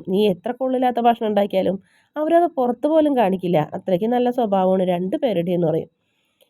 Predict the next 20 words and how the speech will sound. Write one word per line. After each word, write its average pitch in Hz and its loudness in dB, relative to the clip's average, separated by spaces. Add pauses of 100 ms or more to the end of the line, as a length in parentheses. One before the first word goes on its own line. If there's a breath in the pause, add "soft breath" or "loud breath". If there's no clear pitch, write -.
(120)
"നിനക്ക് 196 -4
ഒരു 226 2
ജോലിക്കാരനെ 208 2
ഇവിടെ 220 2
വെക്കട്ടെ 190 0
മോളെ?" 190 2
എന്ന് 185 2
ചോദിച്ചപ്പോൾ, 185 -2
"ഏയ്, 214 4
ഇവിടെ 202 0
ജോലിക്കാരി 202 0
ഒന്നും 190 0
വേണ്ട" 180 2
എന്ന് 165 2
പറയും. 160 -4 (420)
"ഇവിടുത്തെ 165 -8
പെണ്ണുങ്ങൾക്ക് 202 2
വേറെ 202 4
എന്താ 202 2
ജോലി, 190 0